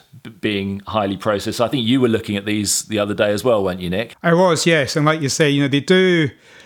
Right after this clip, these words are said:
Speaker 2: I mean, <sighs> I guess if people do look at them, when, when they look at them for the first time, like, I think there's a lot is happening with A I photos, is they, they, you know, they can look very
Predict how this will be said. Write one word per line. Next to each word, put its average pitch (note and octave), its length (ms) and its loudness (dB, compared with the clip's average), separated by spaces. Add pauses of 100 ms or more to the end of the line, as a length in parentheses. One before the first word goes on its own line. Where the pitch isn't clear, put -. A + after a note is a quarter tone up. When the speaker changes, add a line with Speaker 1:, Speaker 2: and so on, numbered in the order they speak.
(200)
Speaker 2:
I F#3 80 4
mean, G3 200 0
<sighs> - 360 -6
I G3 60 -6
guess - 440 0
if D#3 160 -2
people E3 300 0
do D#3 280 2
look C#3+ 220 0
at D3+ 80 -2
them, C#3 160 0
when, D3 140 0
when C#3 80 2
they C#3+ 60 2
look D3 140 -2
at D3 40 -2
them B2+ 80 -4
for B2 100 -8
the C3 60 -2
first - 340 -4
time, C#3 300 0
like, C3 180 -2
I D3 60 -2
think D3 160 0
there's C3 100 0
a C3+ 40 0
lot C3+ 160 0
is - 400 -6
happening B2+ 420 -2
with B2 260 -6 (840)
A D#3 200 2
I C3+ 180 0
photos, D3 640 0
is B2+ 100 2
they, C3 160 -2 (220)
they, F3+ 240 0
you G3 100 4
know, D3+ 80 2
they C#3+ 100 0
can D#3+ 460 0
look C3 220 -2
very C3+ 360 0